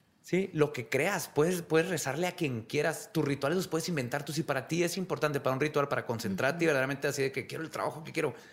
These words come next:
Speaker 1: lo que haces es ponerte bien pedo mientras oyes, este, Deep Purple,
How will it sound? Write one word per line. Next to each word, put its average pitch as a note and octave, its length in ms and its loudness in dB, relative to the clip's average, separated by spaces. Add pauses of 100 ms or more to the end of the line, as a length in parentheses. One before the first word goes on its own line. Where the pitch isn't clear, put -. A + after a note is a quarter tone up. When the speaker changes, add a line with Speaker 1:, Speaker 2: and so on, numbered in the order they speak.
(320)
Speaker 1:
lo C3+ 140 2
que - 80 0
haces C#3+ 180 0
es D3+ 60 0
ponerte D#3+ 400 2
bien E3+ 240 2
pedo E3 320 4
mientras C#3+ 380 -2
oyes, D#3 320 2
este, G#2+ 680 0
Deep F3+ 260 -2
Purple, F3 720 2